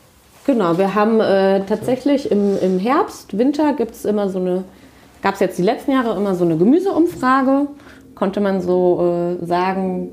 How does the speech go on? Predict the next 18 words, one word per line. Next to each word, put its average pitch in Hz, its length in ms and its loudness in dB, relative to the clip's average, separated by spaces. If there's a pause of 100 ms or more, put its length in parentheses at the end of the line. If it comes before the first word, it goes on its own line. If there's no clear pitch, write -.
was, - 520 -8
was - 240 -4
war 170 140 -2
einem 175 180 2
zu 190 120 -6
viel, 277 360 0
was 196 180 -4
war 185 120 0
einem 180 180 -4
zu 196 160 -2
wenig 233 440 0
und 175 120 2
gibt's 196 220 -4
irgendwas, 185 380 -2
was 165 140 -6
einem 165 160 -2
gefehlt 311 380 0
hat? 330 240 -4